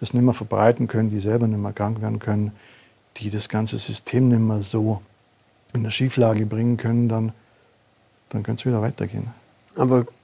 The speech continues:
Speaker 2: krass, die Bilder, die du gerade beschrieben hast, dass die Leute sich in den Arm nehmen können, zusammen
Speaker 1: Ja.
Speaker 2: feiern können, äh, das ist schon das, was das auch ausmacht, gell?
Speaker 1: Ja, klar.
Speaker 2: Diese Verbundenheit mit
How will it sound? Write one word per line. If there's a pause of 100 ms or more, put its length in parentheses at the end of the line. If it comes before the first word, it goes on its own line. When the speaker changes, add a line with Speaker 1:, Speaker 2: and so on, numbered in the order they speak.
(140)
Speaker 2:
krass,
die
Bilder,
die
du
gerade
beschrieben
hast,
dass
die
Leute
sich
in
den
Arm
nehmen
können,
zusammen (320)
Speaker 1:
Ja.
Speaker 2:
feiern
können, (160)
äh, (760)
das
ist
schon
das,
was (160)
das
auch
ausmacht,
gell? (360)
Speaker 1:
Ja,
klar.
Speaker 2:
Diese
Verbundenheit
mit